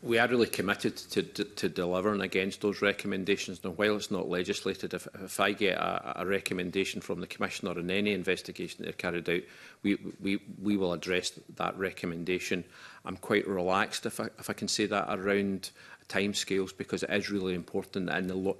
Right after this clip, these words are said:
the learning space that we take forward, we, we take forward those recommendations.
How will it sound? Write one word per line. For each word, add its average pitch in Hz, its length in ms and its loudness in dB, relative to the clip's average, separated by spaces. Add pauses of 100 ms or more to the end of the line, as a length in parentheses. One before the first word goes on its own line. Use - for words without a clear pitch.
the 92 100 2
learning 98 400 2
space - 460 0 (320)
that - 100 -2
we 101 60 -4
take - 260 -2
forward, 95 440 2
we, 95 280 0
we 98 80 -8
take - 240 -2
forward 95 300 0
those 95 200 -2
recommendations. 101 800 0